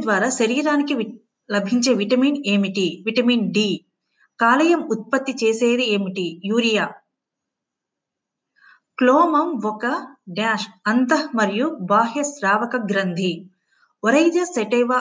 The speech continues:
అనే దేని శాస్త్రీయ నామము? వరి. మనల్ని సజీవంగా ఉంచే ఆక్సిజన్ కిరణజన్య సంయోగ ఫలితం. అది దేని నుంచి లభిస్తుంది? నేల శోషించుకున్న కార్బోనేట్ల నుంచి.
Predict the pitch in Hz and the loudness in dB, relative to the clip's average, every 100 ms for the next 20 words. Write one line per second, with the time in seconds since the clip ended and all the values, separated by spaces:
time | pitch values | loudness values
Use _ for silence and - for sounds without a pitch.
0 | 247 208 214 185 175 202 269 339 - 214 | 0 -2 -2 -6 -2 2 2 2 0 -4
1 | 214 247 247 214 185 175 170 170 170 _ | 0 0 0 2 0 0 -2 -4 -6 _
2 | _ 202 214 214 - _ _ _ _ _ | _ 0 0 -2 -6 _ _ _ _ _
3 | 214 247 349 381 - 208 208 285 302 294 | 2 4 2 0 0 0 2 2 2 2
4 | 294 247 226 240 233 240 - _ 175 180 | 0 0 -2 -2 -2 -4 -18 _ -6 -4
5 | - 202 302 - - _ _ - 240 302 | -4 -2 -4 -4 -14 _ _ 0 2 4
6 | 349 370 370 285 254 254 254 247 208 196 | 2 0 0 0 4 6 6 4 2 0
7 | 190 170 - _ 214 269 214 202 254 320 | -2 -4 -8 _ 0 0 2 4 6 6
8 | 320 311 311 226 202 202 208 190 185 - | 4 2 2 4 2 0 -4 0 -2 -2
9 | - _ _ - 202 247 359 320 247 233 | -12 _ _ -2 2 4 2 2 0 2
10 | 240 240 - 208 254 320 302 277 254 247 | 2 0 0 0 0 2 2 4 2 2
11 | 226 214 190 180 170 | 2 0 0 -2 -4